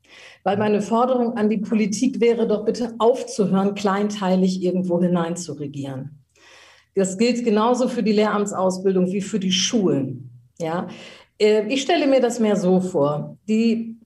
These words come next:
die Bildungsministerien und die Bildungsadministration, die man dabei ja auch nicht vergessen darf, ja, äh, die Administration setzt das ja um und bereitet auch so etwas wie Erlasse dann, äh, für die Politik vor.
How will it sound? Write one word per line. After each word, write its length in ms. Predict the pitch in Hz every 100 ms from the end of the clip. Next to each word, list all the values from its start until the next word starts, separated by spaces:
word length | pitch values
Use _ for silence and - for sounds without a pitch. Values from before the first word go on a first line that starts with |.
| _
die 260 | 196 226 226
Bildungsministerien 1160 | 196 277 349 - 277 269 - 262 254 233 226 214
und 120 | 202
die 60 | 190
Bildungsadministration, 1400 | 233 254 254 226 233 220 220 - 196 196 - 247 285 302
die 80 | 240
man 160 | 214
dabei 260 | 208 208 208
ja 180 | 190 165
auch 140 | 214
nicht 200 | 208 185
vergessen 440 | 180 156 160 - 151
darf, 360 | 143 226 226 - _
ja, 260 | 170 170 185 - - - -
äh, 160 | 180
die 120 | 185
Administration 800 | 135 180 202 196 196 190 214 202
setzt 320 | 185 185 185 175
das 260 | 175 -
ja 120 | 180 175
um 220 | 196 226
und 120 | 190
bereitet 420 | 175 180 196 180
auch 120 | 160
so 160 | 156 180
etwas 340 | - - 170
wie 100 | 175
Erlasse 540 | - 160 165 214 208 180
dann, 380 | 175 175 170 165
äh, 100 | 165
für 180 | -
die 120 | 190 185
Politik 500 | 185 180 180 180 -
vor. 380 | - 202 240